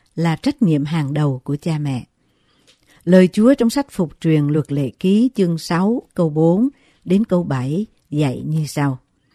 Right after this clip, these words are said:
"Hỡi Israel, hãy nghe, Jehovah Đức Chúa Trời chúng ta là Jehovah có một, không hai. Ngươi phải hết lòng, hết ý, hết sức, kính mến Jehovah Đức Chúa Trời ngươi.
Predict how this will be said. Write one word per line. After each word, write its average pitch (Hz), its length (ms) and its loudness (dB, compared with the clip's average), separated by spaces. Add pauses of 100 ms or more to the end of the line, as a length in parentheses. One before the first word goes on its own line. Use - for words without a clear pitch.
(400)
"Hỡi 170 320 4
Israel, 202 800 4 (200)
hãy 147 240 -2
nghe, 175 360 0 (600)
Jehovah 226 640 4
Đức 269 160 0
Chúa 269 120 4
Trời 165 260 0
chúng 214 220 0
ta 214 300 0 (420)
là 165 220 0
Jehovah 214 640 2
có 233 180 0
một, 165 440 2
không 175 240 0
hai. 165 340 -2 (1080)
Ngươi 226 160 8
phải 165 240 -2
hết 262 280 0
lòng, 143 280 -2 (380)
hết 254 300 2
ý, 214 320 2 (480)
hết 277 260 4
sức, 254 280 0 (380)
kính 220 260 6
mến 208 260 2
Jehovah 175 680 0
Đức 196 140 -4
Chúa 214 180 0
Trời 139 200 -4
ngươi. 131 300 -4